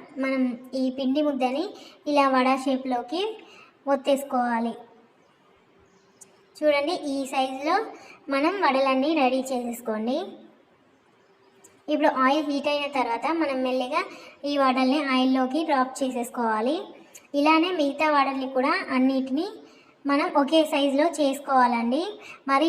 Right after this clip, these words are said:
మందంగా కాకుండా, మరీ పలచగా కాకుండా మీడియం సైజులో చేసేసుకోండి. ఇలా అన్ని వడల్ని ఆయిల్లో వేసేసుకోవాలి. మనం ఆయిల్లో వడలు వేసుకున్న తర్వాత వెంటనే కదపకుండా వడలు అనేది ఆయిల్ నుండి కొంచెం పైకి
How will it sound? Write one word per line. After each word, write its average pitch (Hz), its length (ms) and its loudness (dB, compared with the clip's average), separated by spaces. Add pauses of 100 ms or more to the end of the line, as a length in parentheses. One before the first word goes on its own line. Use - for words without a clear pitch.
(120)
మందంగా 285 400 -2 (100)
కాకుండా, 262 360 2 (120)
మరీ 262 220 0 (280)
పలచగా 269 420 -2 (100)
కాకుండా 262 300 0 (120)
మీడియం 262 280 0 (100)
సైజులో 240 280 0 (120)
చేసేసుకోండి. 240 640 -4 (1300)
ఇలా 339 180 2 (340)
అన్ని 294 320 2
వడల్ని 269 340 2 (180)
ఆయిల్లో 254 280 4 (100)
వేసేసుకోవాలి. 254 800 -2 (720)
మనం 349 160 0 (220)
ఆయిల్లో 302 340 2 (120)
వడలు 277 360 2
వేసుకున్న 277 380 2 (120)
తర్వాత 240 320 0 (200)
వెంటనే 277 380 0 (100)
కదపకుండా 254 640 0 (560)
వడలు 269 320 4
అనేది 262 260 0 (300)
ఆయిల్ 262 280 4
నుండి 254 280 0
కొంచెం 254 340 -4
పైకి 240 280 0